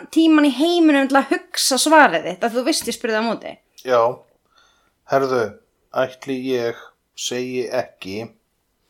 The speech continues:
Speaker 2: hvað?
Speaker 1: Ég er bara að gá hvort þú segir það sem ég held þú munir segja.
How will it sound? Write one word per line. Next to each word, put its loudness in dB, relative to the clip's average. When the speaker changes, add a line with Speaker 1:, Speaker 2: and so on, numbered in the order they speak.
Speaker 2:
hvað? -10
Speaker 1:
Ég 0
er -6
bara -4
að 0
gá 0
hvort -8
þú -8
segir -4
það -8
sem -6
ég -8
held -8
þú -2
munir 0
segja. -2